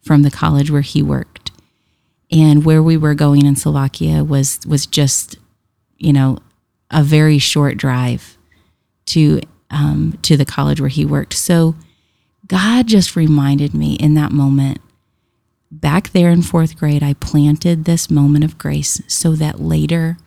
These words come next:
when you were in a safe place, when you were flourishing, when you were doing the work, when you were ready, you could now be ready to, to hear me and see me. And, and in the process of that, it was work.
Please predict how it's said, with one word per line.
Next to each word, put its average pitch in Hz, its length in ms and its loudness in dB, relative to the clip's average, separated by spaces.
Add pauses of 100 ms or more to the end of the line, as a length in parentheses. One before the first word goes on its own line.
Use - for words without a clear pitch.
(340)
when 160 220 2
you 156 200 2
were 151 120 -2
in 139 100 -2
a 135 60 -4
safe - 380 -8
place, 180 600 -2
when 147 200 -2
you 143 220 -2
were 139 180 -4
flourishing, 160 840 -2
when 147 140 -2
you 147 180 -2
were 147 100 -4
doing 160 460 0
the 165 100 -2
work, 147 340 -6
when 147 100 0
you 147 120 2
were 139 120 -4
ready, 139 640 -6 (280)
you 175 200 4
could 170 260 0
now 156 260 4
be 151 160 2
ready 139 360 0
to, 135 560 -2 (140)
to 143 360 -2
hear 160 520 2
me 143 460 0
and 143 200 0
see 165 420 4
me. 143 440 2 (420)
And, 151 520 2 (120)
and 175 100 4
in 208 180 6
the 240 60 6
process 277 480 -2
of 180 100 -2
that, 170 220 -4
it 180 80 -2
was 202 280 -2
work. - 320 -6